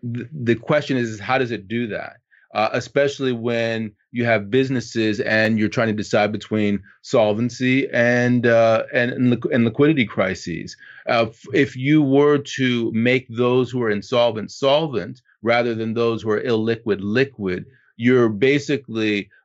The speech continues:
uh, lowering the future productivity of the co-, of the economy. You're, uh, giving a bailout to zombie companies that will, uh, lower G D P growth in the future.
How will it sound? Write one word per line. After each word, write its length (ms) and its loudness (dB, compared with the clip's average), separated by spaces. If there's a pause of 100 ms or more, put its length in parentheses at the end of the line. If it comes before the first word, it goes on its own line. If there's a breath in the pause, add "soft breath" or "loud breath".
uh, 120 0
lowering 640 2
the 100 0
future 360 -4
productivity 840 0
of 180 0
the 100 -2
co-, 220 -12
of 260 -2
the 100 2
economy. 680 0 (200 loud breath)
You're, 460 2 (180)
uh, 260 2
giving 340 2
a 60 0
bailout 640 0
to 160 -6
zombie 460 0
companies 720 -4 (220 soft breath)
that 340 0
will, 640 2 (240 soft breath)
uh, 200 2
lower 960 4
G 180 0
D 120 0
P 180 -4
growth 320 0
in 60 -6
the 80 -6
future. 580 -6